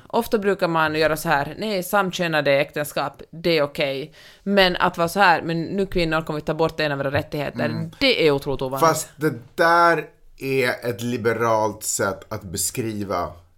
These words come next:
Speaker 2: situationen på. Därför att så har de ju naturligtvis inte argumenterat. De har ju inte pratat ifrån att nu ska vi ta bort en rättighet från kvinnor. Utan det de har valt att göra är att ta någon form av religiös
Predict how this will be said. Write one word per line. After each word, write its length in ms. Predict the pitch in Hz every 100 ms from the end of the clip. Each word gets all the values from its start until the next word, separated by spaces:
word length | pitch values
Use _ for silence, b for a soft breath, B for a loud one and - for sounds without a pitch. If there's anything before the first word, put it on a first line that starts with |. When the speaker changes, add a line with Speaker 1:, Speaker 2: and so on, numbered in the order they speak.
| _ _ _
Speaker 2:
situationen 800 | - 104 98 - 117 107 85 82 -
på. 320 | 92 65 - -
Därför 380 | 90 101 104 113
att 120 | 104
så 240 | - 151 131
har 120 | 131
de 140 | 117
ju 60 | 110
naturligtvis 520 | 104 104 104 85 90
inte 180 | 92 87
argumenterat. 840 | 90 85 90 90 113 101 60 - -
De 360 | 95 127 135
har 100 | 131
ju 120 | 123
inte 180 | 110 85
pratat 580 | - 120 95 80 98 101
ifrån 300 | 101 95 90
att 100 | 87
nu 120 | 101
ska 140 | 98 104
vi 60 |
ta 120 | 87
bort 240 | 92 90 90
en 120 | 92
rättighet 640 | 101 90 - 95 101 85
från 140 | 92 82
kvinnor. 580 | - 95 92 92 - - B B B B B
Utan 360 | 104 113 104
det 140 | 95 117
de 380 | 104 147 143 135
har 120 | 123
valt 320 | 101 98 98
att 120 | 87
göra 580 | 87 92 80 80 71 82 B B B _
är 140 | 117
att 240 | 101 - -
ta 500 | 107 98 90 90 82 b b b b b
någon 260 | - 123 120
form 340 | - 117 113
av 240 | 107 113 107 -
religiös 1120 | - 95 117 - - 156 147 123 - - -